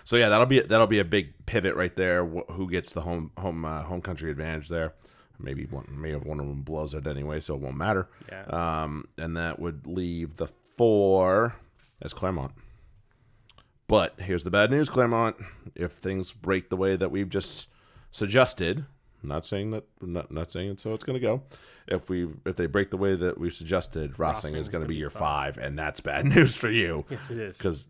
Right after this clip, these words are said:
Speaker 1: if there's a club that can figure out how to win at, uh, Marcel Michelin, it's them. So that's the bad news. Uh, six will likely be Ulster. And then we'd have, um, seven <laughs>
Speaker 2: Saracens.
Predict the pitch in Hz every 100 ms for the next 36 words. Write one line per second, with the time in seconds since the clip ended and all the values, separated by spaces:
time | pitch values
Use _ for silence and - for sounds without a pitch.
0 | _ 98 98 101 104 - 113 101 92 90
1 | 85 98 85 92 80 90 82 85 78 73
2 | - _ _ _ _ _ 78 76 67 65
3 | - 87 82 87 82 76 78 69 69 _
4 | _ _ _ _ _ - 69 64 58 -
5 | _ _ _ _ _ 69 - 71 73 82
6 | 78 82 67 65 - - - 87 78 -
7 | 113 - 101 92 95 95 82 82 - 127
8 | 131 160 170 - - _ - _ _ _
9 | _ _ _ _ - - - - 87 87
10 | 90 87 90 87 85 _ _ _ - -
11 | 90 82 90 90 90 87 90 87 78 -
12 | 80 80 80 80 78 76 78 78 - -
13 | - 98 104 107 120 - _ _ - 196
14 | - 240 - 135 - 123 127 - 202